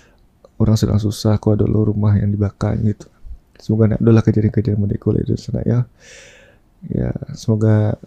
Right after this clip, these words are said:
aman lah gitu ya. Oke, di sana sekian dulu untuk, eh, podcast Cerita Minang kali ini. Terima kasih untuk sana untuk supportnya terhadap podcast Cerita Minang. Bagi yang belum mendengar,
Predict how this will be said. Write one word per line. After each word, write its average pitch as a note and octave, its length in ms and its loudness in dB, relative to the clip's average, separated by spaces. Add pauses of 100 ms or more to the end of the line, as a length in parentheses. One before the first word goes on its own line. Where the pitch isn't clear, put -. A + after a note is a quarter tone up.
(120)
aman A#2 240 4
lah A2 160 4
gitu G#2+ 240 0
ya. A2+ 160 0 (1400)
Oke, C3 160 2
di A#2+ 80 6
sana B2+ 320 2
sekian - 400 0
dulu A#2 240 4
untuk, - 240 0
eh, A#2 160 0
podcast - 560 -4
Cerita - 240 -2
Minang A2 240 -2
kali G#2 160 0
ini. A2 80 2
Terima A2+ 300 2
kasih A#2 260 4
untuk - 160 -4
sana G#2+ 240 4
untuk - 160 -4
supportnya A2 560 -2 (240)
terhadap - 400 -2 (160)
podcast - 320 -2
Cerita G#2+ 240 -2
Minang. A2+ 400 0 (720)
Bagi G#2+ 240 2
yang G#2+ 80 4 (240)
belum G#2+ 300 4
mendengar, G#2 260 0